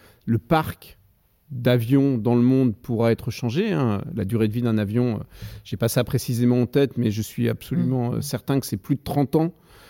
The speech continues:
Speaker 1: euh, ou quarante, euh, au total. Euh, et donc, ça viendra trop tard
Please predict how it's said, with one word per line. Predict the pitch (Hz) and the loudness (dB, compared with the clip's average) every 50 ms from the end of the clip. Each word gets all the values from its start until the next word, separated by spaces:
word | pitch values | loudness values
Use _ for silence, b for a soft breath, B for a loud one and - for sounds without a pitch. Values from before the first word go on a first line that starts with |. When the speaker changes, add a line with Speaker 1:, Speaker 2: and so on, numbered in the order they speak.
| b b b - - | b b b -4 0
Speaker 1:
euh, | 135 123 120 117 117 117 113 110 110 113 113 120 - | 2 4 4 4 4 4 2 2 0 0 -2 -2 -2
ou | - 120 | -4 -4
quarante, | - - 139 120 127 139 143 143 139 - - | 0 0 0 0 2 0 0 0 -2 -2 -4
euh, | 123 110 110 110 110 - - | -4 -2 -2 -2 -2 -2 -2
au | 113 | -4
total. | 110 - 127 120 - 214 - 247 175 151 165 - b b b b b b b b b b b b _ _ 151 | -2 -2 -2 -2 -2 -2 -4 -4 -6 -8 -10 -14 b b b b b b b b b b b b _ _ 2
Euh, | 143 139 139 - | 2 2 4 4
et | 160 156 | 4 4
donc, | 151 202 240 - | 6 4 2 2
ça | - 202 | 0 0
viendra | 170 180 196 175 185 190 | 0 0 0 0 0 -2
trop | 175 - - - 202 | -2 -2 -2 -2 0
tard | 190 - 247 240 196 - - | 0 0 -2 -2 -4 -8 -12